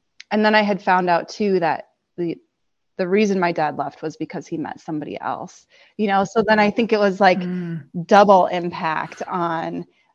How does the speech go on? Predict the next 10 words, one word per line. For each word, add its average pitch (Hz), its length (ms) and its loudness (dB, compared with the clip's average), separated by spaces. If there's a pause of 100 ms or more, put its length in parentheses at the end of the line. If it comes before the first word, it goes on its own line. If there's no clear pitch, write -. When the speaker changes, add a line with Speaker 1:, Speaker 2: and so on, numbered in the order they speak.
(120)
Speaker 1:
that 175 380 -2
part 175 360 -6
of 170 180 -6
my 165 180 -8
life 160 360 -8
and, 170 240 -8 (120)
and 175 160 -6
that - 180 -10
belief 160 340 -8
system. 202 760 -6